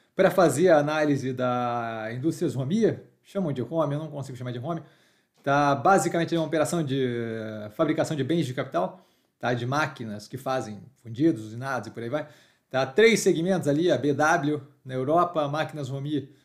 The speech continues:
aqui no Brasil e a fundidos e usinados que faz, é, as peças finais já usando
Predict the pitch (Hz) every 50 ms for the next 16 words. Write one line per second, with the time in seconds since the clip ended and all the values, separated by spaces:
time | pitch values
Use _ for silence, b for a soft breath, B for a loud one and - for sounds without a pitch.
0 | B B B 165 139 175 180 185 202 202 175 - 180 196 196 185 - - 185 170
1 | 143 147 156 135 139 151 135 139 131 131 127 135 127 123 120 - - 123 - 113
2 | 113 113 113 110 98 98 98 - - _ _ - 101 104 101 101 95 90 87 85
3 | 87 85 - - - - 143 143 143 143 131 135 - 127 123 120 127 131 120 113
4 | 120 127 127 123 113 127 127 127 127 123